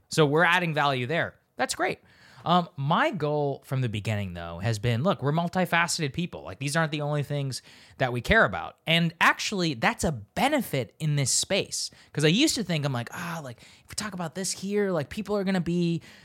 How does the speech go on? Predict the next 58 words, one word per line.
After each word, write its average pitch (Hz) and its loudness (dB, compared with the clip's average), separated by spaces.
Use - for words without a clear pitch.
you 127 -2
know, 120 2
bored 180 2
or 156 2
depressed." 143 -6
And 175 -6
I'm 202 -4
like, 214 -6
"No, 285 -2
no, 285 -6
no, 302 -4
no." 170 -2
The, 196 2
the 170 -2
beauty 277 0
of 196 2
this 143 0
is 190 -2
that 233 -4
you 247 0
can 392 -4
listen 302 -4
to 302 -8
whatever 262 -4
you 262 -10
want, 277 -6
right? 185 4
And 202 4
so, 240 6
like, 226 6
I'm 269 2
sure 269 0
other 170 6
people 160 -2
do 139 0
this 139 0
with 117 -10
Joe 101 -4
Rogan. 113 -2
Like, 139 2
whenever 220 2
I 220 4
see, 156 -4
I'll 160 0
sc-, - -8
I'll 175 -6
scroll 247 2
through, 190 0
like, 131 0
his 110 -6
latest, 123 0
like, 113 -2
six - -2
episodes. - -12
And 147 2
I'll 175 6
see 175 2
one 143 2